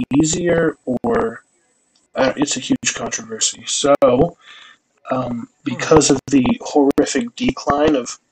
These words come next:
Paper Mario, um, the creators, um, I think they're called Dungeon Entertainment, in twenty nineteen created Bug Fables.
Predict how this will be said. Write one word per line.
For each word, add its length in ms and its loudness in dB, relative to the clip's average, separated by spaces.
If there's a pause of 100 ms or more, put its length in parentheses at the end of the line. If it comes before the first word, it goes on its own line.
(380)
Paper 260 -4
Mario, 640 2 (400)
um, 340 -6 (460)
the 360 6 (160)
creators, 1300 2 (540)
um, 280 0 (420)
I 60 -14
think 180 -6
they're 80 -2
called 220 -4 (360)
Dungeon 480 2 (180)
Entertainment, 520 0 (760)
in 560 2
twenty 260 4
nineteen 480 4 (200)
created 540 2 (180)
Bug 200 4
Fables. 640 -6